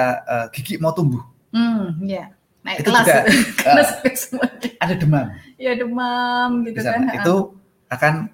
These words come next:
Speaker 1: eh,
Speaker 2: Naik
Speaker 1: proses
Speaker 2: ya.
Speaker 1: naik. Itu
Speaker 2: Hmm.
Speaker 1: alamiah, yang semacam
Speaker 2: Hmm,
Speaker 1: itu
Speaker 2: hmm.
Speaker 1: biasa. Kenaikan energi atau kenaikan level itu memerlukan, eh, fluktuasi
Speaker 2: Iya,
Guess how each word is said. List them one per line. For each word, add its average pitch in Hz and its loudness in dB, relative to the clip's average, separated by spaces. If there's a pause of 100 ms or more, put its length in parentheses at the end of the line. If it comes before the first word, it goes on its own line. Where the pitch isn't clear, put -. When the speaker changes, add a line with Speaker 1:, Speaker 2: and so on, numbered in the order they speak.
(720)
Speaker 1:
eh, - -10
Speaker 2:
Naik 120 -4
Speaker 1:
proses 180 -2
Speaker 2:
ya. - -6
Speaker 1:
naik. - -2
Itu 190 2
Speaker 2:
Hmm. 175 0
Speaker 1:
alamiah, 196 2 (160)
yang 131 -6
semacam 131 0
Speaker 2:
Hmm, 127 0
Speaker 1:
itu 139 -2
Speaker 2:
hmm. - -14
Speaker 1:
biasa. 123 -6 (120)
Kenaikan 127 0 (640)
energi 131 2
atau 147 2
kenaikan 123 0
level 117 0
itu 123 0 (440)
memerlukan, 135 0 (200)
eh, 117 -2 (100)
fluktuasi - -2
Speaker 2:
Iya, 151 -12